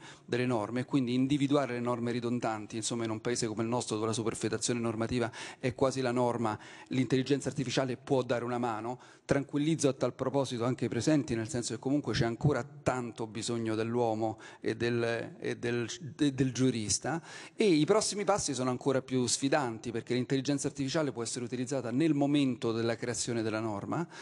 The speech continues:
e in un secondo momento per valutare preventivamente gli impatti della norma,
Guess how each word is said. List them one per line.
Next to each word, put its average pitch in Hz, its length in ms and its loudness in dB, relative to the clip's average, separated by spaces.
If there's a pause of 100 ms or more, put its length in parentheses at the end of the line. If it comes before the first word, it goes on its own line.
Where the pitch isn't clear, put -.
(220)
e 170 400 4
in 131 140 2
un 139 100 4
secondo 151 380 2
momento 123 500 -2
per 143 180 0
valutare 127 680 0
preventivamente 165 1000 2
gli 120 100 0
impatti 117 400 -2
della 107 160 0
norma, 95 440 -4